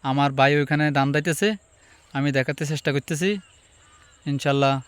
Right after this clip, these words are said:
সবাই দেখেন ইনশাল্লাহ ধান কাটতেছে। সবাই দোয়া করবেন, সুস্থ থাকবেন,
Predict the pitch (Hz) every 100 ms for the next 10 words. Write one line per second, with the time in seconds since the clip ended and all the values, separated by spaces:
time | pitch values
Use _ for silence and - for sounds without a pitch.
0 | _ _ _ _ - - 139 135 127 147
1 | 185 175 - - _ _ _ - 139 131
2 | 139 135 131 131 - _ _ _ _ _
3 | 131 127 135 151 - 147 190 202 - _
4 | _ _ - _ - 139 135 131 135 131
5 | 139 147 185 180 - _ - - - -
6 | - 170 180 185 170 196